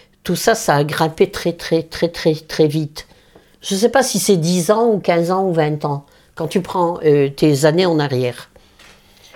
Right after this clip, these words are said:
Moi, j'ai pas connu ça. Moi, je, je travaillais, j'avais une vie saine. Et puis même quand on allait, euh, manger ou prendre un verre, c'était pas, euh, hey, la, la, la, la, comment dirais-je,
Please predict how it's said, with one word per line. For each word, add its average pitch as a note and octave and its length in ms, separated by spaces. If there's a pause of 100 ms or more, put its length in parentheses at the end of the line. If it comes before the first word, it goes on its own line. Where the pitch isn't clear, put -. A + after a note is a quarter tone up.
Moi, E3+ 120
j'ai E3 140
pas C3+ 120
connu A2+ 300
ça. D3 260
Moi, F#3 160
je, B2+ 240
je A#2+ 160
travaillais, A#2+ 560
j'avais B2 320
une B2 140
vie A#2+ 180
saine. F3 540 (440)
Et C#3 80
puis C3+ 200
même D3+ 260
quand B2+ 260
on B2 140
allait, B2 380
euh, A#2+ 260
manger B2 460
ou C#3+ 100
prendre B2 360
un A#2+ 80
verre, C#3 400 (260)
c'était - 340
pas, B2 300
euh, A#2 160 (580)
hey, D#3 80
la, A#2+ 320
la, A2+ 120 (280)
la, B2 360
la, A#2 540
comment B2 260
dirais-je, A#2 560